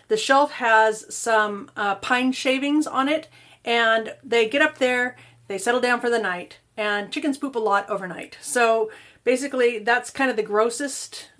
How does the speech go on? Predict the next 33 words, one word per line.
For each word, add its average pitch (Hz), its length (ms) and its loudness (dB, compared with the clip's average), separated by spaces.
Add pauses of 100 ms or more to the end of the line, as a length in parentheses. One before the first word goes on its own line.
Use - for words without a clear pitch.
(140)
um, 214 480 -4
least 254 340 -2
fun 254 300 2
thing 233 460 -4 (200)
that 220 300 -2 (600)
I 208 120 4
think 220 220 0
chickens 208 600 -4 (200)
require 202 500 2
is 196 340 -4 (500)
you 226 420 -2
have 220 180 2
to - 60 -16
clean 214 160 0
up 214 180 -2 (440)
poop - 260 -8 (280)
because 208 380 -4
it's 214 140 -6
not 208 180 0
healthy 202 260 2
for 202 120 -2
them 185 200 -4
to 208 80 -8
be 190 120 -4
breathing 190 400 0
in 190 100 -4
the 185 100 -4
ammonias 196 500 -2
and 185 140 -6
stuff 196 280 -4
from 185 260 -6
the 185 80 2
waste, 220 600 -4